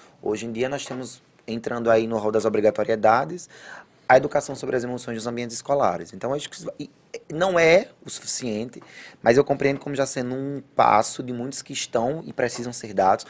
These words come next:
porque nós estamos ensinando as nossas crianças a entenderem sobre suas emoções, né? Que aí cresce um adolescente que compreende essa necessidade e que fica um pouco mais fácil,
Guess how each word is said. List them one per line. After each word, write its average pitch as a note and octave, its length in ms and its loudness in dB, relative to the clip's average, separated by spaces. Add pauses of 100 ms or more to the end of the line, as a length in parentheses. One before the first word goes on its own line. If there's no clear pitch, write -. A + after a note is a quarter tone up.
(260)
porque E3+ 160 -4
nós F3+ 160 -2
estamos D#3+ 320 -4
ensinando C#3 320 -4
as B2 100 0
nossas B2+ 300 -8
crianças B2 500 -4
a A#2+ 80 0
entenderem B2 460 -6
sobre A2+ 240 -14
suas - 160 -12
emoções, - 600 -10 (240)
né? B2+ 220 -4 (380)
Que C#3 120 4
aí C#3 40 2
cresce D3 380 4
um D3 60 -10
adolescente B2 480 0
que - 80 -20
compreende A#2+ 460 -10
essa C3 120 -10
necessidade F#2 720 -6 (400)
e - 80 -10
que F3+ 200 -6 (180)
fica G3+ 320 -8
um G3+ 80 -6
pouco F3 240 -2
mais D3 340 -2
fácil, B2+ 920 0